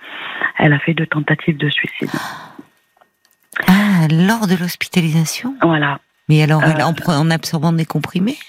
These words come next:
Speaker 1: Non, euh, alors,
Speaker 2: Plus grave.
Speaker 1: euh, oui, plus grave, euh, elle m'a
Speaker 2: Oh là là,
Speaker 1: demandé,
Speaker 2: oui.
Speaker 1: euh, des rasoirs.
Speaker 2: Ah ouais.
Speaker 1: Et, euh, bêtement, euh, je lui ai
Speaker 2: Ah oui,
Speaker 1: amené parce
Speaker 2: ouais.
Speaker 1: que elle me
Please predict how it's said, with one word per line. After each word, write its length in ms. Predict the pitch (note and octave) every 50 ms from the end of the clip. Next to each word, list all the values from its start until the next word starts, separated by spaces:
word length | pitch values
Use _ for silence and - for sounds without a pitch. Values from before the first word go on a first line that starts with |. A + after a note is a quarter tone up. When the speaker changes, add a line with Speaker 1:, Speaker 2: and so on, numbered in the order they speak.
| _ _ _ _ _ _ _ -
Speaker 1:
Non, 760 | D#3+ F3 F3 E3 D#3+ D#3+ D3 D3 D3+ D#3 D#3+ E3 E3 D#3+ D#3 D3+
euh, 40 | - -
alors, 380 | D3 C#3+ C#3 D#3 D3+ D#3 F3
Speaker 2:
Plus 80 | D3 E3
grave. 260 | D#3 D#3 D3+ D3 D3 C#3+
Speaker 1:
euh, 200 | C#3+ C#3 C#3 C#3 - - - _ _ -
oui, 200 | - D#3 D#3 D#3
plus 160 | D#3 - -
grave, 360 | D#3+ - D3 D#3 E3 E3 E3 D3 -
euh, 260 | D#3 D3 C#3+ C#3+ D3
elle 100 | D3 C#3
m'a 160 | D3 D3+ D3 D3
Speaker 2:
Oh 100 | C#3+ B2
là 60 | G#2
là, 80 | A#2+ D3
Speaker 1:
demandé, 420 | D#3 D#3 D3+ D3+ D3+ - - D3
Speaker 2:
oui. 260 | D3+ D3+ D3+ D3+ D3+ D3
Speaker 1:
euh, 340 | D3 C#3+ C#3+ C#3 C#3+ C#3+ C#3+ C#3 - - - -
des 80 | - D3+
rasoirs. 600 | - C#3+ C#3 C3 B2 - - C3 B2 - - - _ _ - - - - - - - - - - - - - - - - -
Speaker 2:
Ah 120 | E3 D#3+ E3
ouais. 200 | E3 D#3 C#3 D3
Speaker 1:
Et, 240 | D3 C#3+ C#3+ C#3+ C#3
euh, 320 | C3+ C3+ C3+ B2 C3 B2+ A#2+ -
bêtement, 920 | B2+ B2 C3+ C#3 C3+ - _ - - C#3 C3 C3 C#3+ D#3 D#3+ D#3+ D#3 C3+
euh, 60 | A#2 - - - - - -
je 220 | - - - -
lui 80 | C3+ C#3+
ai 40 | C#3
Speaker 2:
Ah 80 | B2+ B2+
oui, 40 | -
Speaker 1:
amené 360 | C3 C3 D#3 F#3+ G#3 G3+ - -
parce 160 | C#3+ C#3 C#3
Speaker 2:
ouais. 120 | - A#2 A#2+ -
Speaker 1:
que 520 | - D3+ D3+ D3 C#3+ C#3+ C#3+ C#3+ - C3+ B2+ B2+ - - - - - - - - -
elle 200 | - D3+ C#3+ C3
me 100 | C#3+